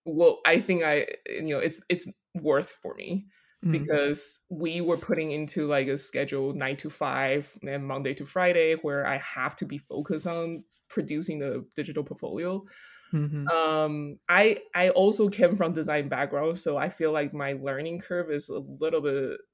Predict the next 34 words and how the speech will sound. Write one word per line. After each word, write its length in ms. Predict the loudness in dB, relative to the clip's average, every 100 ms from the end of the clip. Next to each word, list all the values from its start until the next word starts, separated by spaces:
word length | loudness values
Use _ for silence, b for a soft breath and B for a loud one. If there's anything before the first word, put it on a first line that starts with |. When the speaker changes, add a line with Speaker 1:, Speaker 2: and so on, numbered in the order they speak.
| _ _
Speaker 1:
uh, 520 | -4 -2 -4 -6 -8 -12 _ _
lower 400 | -6 -2 0 0
than 380 | -2 -6 -8 -14 -10
other 300 | -8 -4 -6
people. 500 | -8 -4 -2 -2 -4 b b b b b b
So 260 | 4 6 8
I, 500 | 6 6 2 -2 -6 -10 -2
I 160 | 2
would 200 | 6 6
say 200 | 4 2
it 160 | 0 -2
depends. 500 | -4 -2 0 0 -2
If 280 | -2 -2 -2
you, 520 | -2 0 0 0 -2 -8 _ _ _ _ _ -2
if 140 | -2 2
you 100 | 6
already 320 | 8 8 4
have 180 | -2 0
some 180 | 0
sort 200 | 2 0
of 40 | 0
design 300 | -2 -4 -2
background 720 | -2 -2 -2 -2 -2 -6 -6
and 460 | -6 -4 -6 -8 -6
you 140 | -4
know 240 | -2 0 0
where 200 | -2 -4
to 100 | -4
get 200 | -6 -6
the 80 | -4
resource 480 | -6 -6 -8 -10
to 140 | -10 -8
learn 240 | -4 -4
things 460 | -6 -10 -10 -12